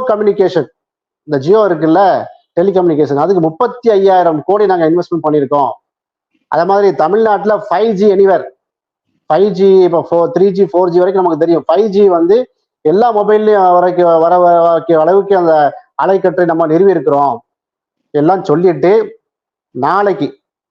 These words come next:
அவங்க வந்து ரிலையன்ஸ் வந்து ப்ரூக்ஃபீல்டு சொல்லக்கூடிய டேட்டா சென்டரை வந்து ஆரம்பிக்க தொடங்க இருக்கிறாங்க. அது மூவாயிரம், முன்னூத்தி எழுபத்தி எட்டு கோடி ரூபாய் அந்த ப்ராஜெக்டை வந்து நாளைக்கு சைன் பண்ண இருக்கிறாங்க. இந்த தகவலை வந்து அம்பானி சொல்லியிருக்கிறார். எனவே நீங்கள் கேட்டது மாதிரி,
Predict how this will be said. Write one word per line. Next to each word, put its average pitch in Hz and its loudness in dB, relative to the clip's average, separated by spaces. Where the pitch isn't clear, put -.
அவங்க 156 -2
வந்து 160 0
ரிலையன்ஸ் 190 0
வந்து 175 2
ப்ரூக்ஃபீல்டு 190 -2
சொல்லக்கூடிய 160 0
டேட்டா 180 0
சென்டரை 160 -2
வந்து 156 0
ஆரம்பிக்க 151 0
தொடங்க 165 -2
இருக்கிறாங்க. 139 -2
அது 151 0
மூவாயிரம், 190 0
முன்னூத்தி 208 0
எழுபத்தி 185 0
எட்டு 156 -2
கோடி 170 0
ரூபாய் 160 0
அந்த 139 -8
ப்ராஜெக்டை 156 -2
வந்து 139 -4
நாளைக்கு 151 -2
சைன் 156 -2
பண்ண 156 -2
இருக்கிறாங்க. 147 -2
இந்த 139 -4
தகவலை 151 0
வந்து 139 -2
அம்பானி 165 -2
சொல்லியிருக்கிறார். 151 -2
எனவே 165 0
நீங்கள் 165 0
கேட்டது 180 -2
மாதிரி, 175 2